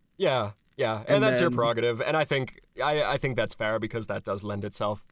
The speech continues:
Speaker 1: to this kind of neat role-playing situation.
Speaker 2: Yeah.
Speaker 1: Yeah. Another layer action that the Aboleth has, and, and this kind of suggests the environment in which you fight it,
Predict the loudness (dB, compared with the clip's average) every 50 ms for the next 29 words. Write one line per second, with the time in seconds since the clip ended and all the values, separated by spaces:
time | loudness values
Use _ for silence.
0 | _ _ _ _ _ _ _ -8 -6 -4 -2 -2 -2 -4 -4 -4 -4 -2 -2 -4
1 | -4 -4 -6 -6 -4 -4 -4 -4 -6 -8 -8 -6 -6 -6 -6 -6 -8 -6 -6 -6
2 | -8 -8 -10 -8 -8 -6 -6 -6 -6 -8 -8 -10 -12 -16 _ _ _ _ _ _
3 | _ -6 -6 -6 -6 -8 -18 -20 _ _ _ _ _ -20 _ _ -14 -14 -14 -14
4 | _ _ _ _ _ _ _ _ -6 -2 0 2 2 2 2 4 2 4 4 4
5 | 2 0 -2 -2 -4 -4 -4 -4 -4 -4 -4 -4 -4 -4 -6 -6 -6 -4 -4 -2
6 | -2 0 0 -2 -4 _ _ _ _ _ _ _ _ -6 -2 2 2 2 2 2
7 | 0 0 0 0 0 2 2 2 2 2 2 0 0 0 0 0 -2 -2 -4 -2
8 | 0 0 0 0 -2 -4 -2 -2 -2 0 0 0 2 2 2 0 0 -2 -4 -4
9 | -8 -6 -8 -6 -6 -8 -12 -8 -4 -2 -2 0 0 -2 -4 -4